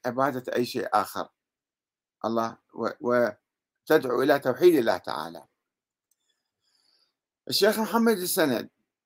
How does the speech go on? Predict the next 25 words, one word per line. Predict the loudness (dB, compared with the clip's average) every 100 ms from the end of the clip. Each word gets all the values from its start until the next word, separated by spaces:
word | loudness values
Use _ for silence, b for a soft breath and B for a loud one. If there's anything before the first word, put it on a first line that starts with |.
| _ _ 0
يجي | 4 4 2 0
يقول: | 0 2 0 4
"لا، | 6 6 4 0
يعني | -2 0 0 0
هنا | -2 -2 2 4
المشكلة | 2 -2 -2 -2 2 2 2
أو | 2 2 2
المقصود | 0 -4 -6 -4 -2 0 -4 -6 _ _ _ _ _ _ _
أنه | -2 0 0
هذولا | 8 10 10 8 6 2
اللي | 0 2
عبدوا | 0 4 4
الأصنام | 4 2 0 2 2 2 -2 -4
أو |
عبدوا | -4 -4 -2 0
الملائكة | 0 2 2 0 0 2 2 0 -8 _ _ _ _ _ _ _
عبدوهم | -6 0 4 6 4 2
بدون | 0 0 0 4
دليل، | 4 6 4 4 0 -12 _ _ _ _ _ _ _ _ _ _ _ _ _ -10
يعني | -8 -4
لو | -4 4
الله | 4 6 2 2
قايل | 2
لهم | 0 0
عبدوا، | 0 -2 0 0 0